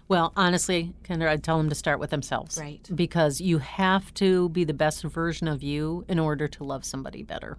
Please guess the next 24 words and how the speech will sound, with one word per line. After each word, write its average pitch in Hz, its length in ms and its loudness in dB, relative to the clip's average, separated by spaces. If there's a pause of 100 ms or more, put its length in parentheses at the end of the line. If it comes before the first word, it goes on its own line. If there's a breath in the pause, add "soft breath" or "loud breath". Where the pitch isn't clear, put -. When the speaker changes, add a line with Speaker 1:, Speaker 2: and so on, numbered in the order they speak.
(120)
Speaker 2:
Yeah. 151 180 -16
Speaker 1:
Like, 165 180 -2 (280 loud breath)
really, 180 260 6
you 170 200 4
have 160 440 0
to - 60 -14
be 170 140 0
working 156 440 -2
out 151 200 -2
of 139 100 -4
your, 147 440 -2 (440 soft breath)
um, 143 240 0
strengths 165 800 -2
and 165 140 2
not 151 220 2
Speaker 2:
Mm-hmm. 151 80 0
Speaker 1:
on 147 60 -2
a 143 80 -2
reserve 135 520 -4
tank. 123 320 -4
Speaker 2:
Yeah. - 80 -16 (260)
Speaker 1:
Right? 151 280 -2 (320 loud breath)
So - 140 2
you 180 340 6